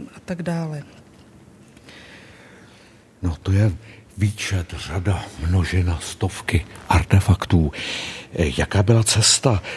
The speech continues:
Speaker 2: tyto artefakty, tyto exponáty do tohoto prostoru získávat? Ten svoz toho, to musela být práce velice náročná. Něco už mi o, o tom i prostě podrobně v tom minulém pořadu v Reflexích sdělila
Speaker 1: Mhm.
Speaker 2: vaše kolegyně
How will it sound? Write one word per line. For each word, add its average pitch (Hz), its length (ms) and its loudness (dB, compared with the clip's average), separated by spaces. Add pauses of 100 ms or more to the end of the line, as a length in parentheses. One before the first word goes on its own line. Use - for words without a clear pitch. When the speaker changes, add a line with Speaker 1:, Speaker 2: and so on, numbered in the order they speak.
(120)
Speaker 2:
tyto 92 280 4 (160)
artefakty, - 760 4
tyto - 400 0
exponáty 87 1000 4 (180)
do 90 100 2
tohoto 98 580 2 (260)
prostoru 90 520 0
získávat? 92 720 -2 (300)
Ten 90 200 2
svoz 85 560 -4
toho, 82 240 -2
to - 140 -4
musela 95 400 -2
být 101 240 -2 (300)
práce 85 400 -2
velice 90 340 -2
náročná. 92 460 2
Něco 90 340 2
už - 240 -8
mi 147 100 -2
o, 92 140 -4
o - 160 -4
tom 104 260 2
i 95 120 4 (240)
prostě 98 260 -2
podrobně 95 600 2
v 98 120 -6
tom 82 120 -2
minulém 87 380 2
pořadu 92 420 0
v 87 60 -2
Reflexích 92 480 -2
sdělila 90 480 2
Speaker 1:
Mhm. 80 120 -2
Speaker 2:
vaše - 160 -4
kolegyně 85 640 0